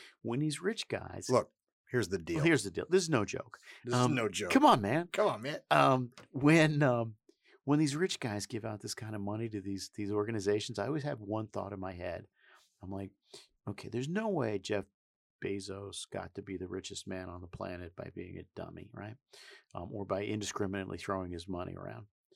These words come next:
Speaker 1: So he must look at N R D C and the World Resources Institute and the Energy Foundation, all the rest of these guys on this issue, this particular issue, climate, right?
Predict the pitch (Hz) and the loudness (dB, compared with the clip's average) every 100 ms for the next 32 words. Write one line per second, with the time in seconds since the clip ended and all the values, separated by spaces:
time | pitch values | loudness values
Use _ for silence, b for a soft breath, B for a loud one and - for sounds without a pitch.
0 | _ _ _ - - 147 147 147 _ _ | _ _ _ -6 0 0 0 -6 _ _
1 | _ _ _ - 277 254 214 - 107 101 | _ _ _ 0 4 6 4 2 0 -2
2 | 104 95 92 90 92 90 - 90 85 90 | -4 -6 -6 -8 -10 -8 -8 -8 -10 -12
3 | 92 90 92 92 - - - 95 92 - | -12 -10 -8 -8 -10 -10 -8 -8 -10 -12
4 | _ - 95 - 90 87 87 90 90 90 | _ -10 -8 -8 -10 -10 -8 -6 -8 -8
5 | 87 85 85 - 98 92 87 - 90 85 | -10 -8 -8 -8 -8 -6 -6 -6 -8 -10
6 | - 92 - 87 82 80 - 95 - 90 | -10 -10 -8 -10 -10 -8 -8 -8 -10 -12
7 | 120 110 - 139 185 - 127 139 135 135 | -8 -8 -8 -10 -10 -6 -4 -4 -4 -8
8 | 131 117 - 104 | -8 -10 -10 -14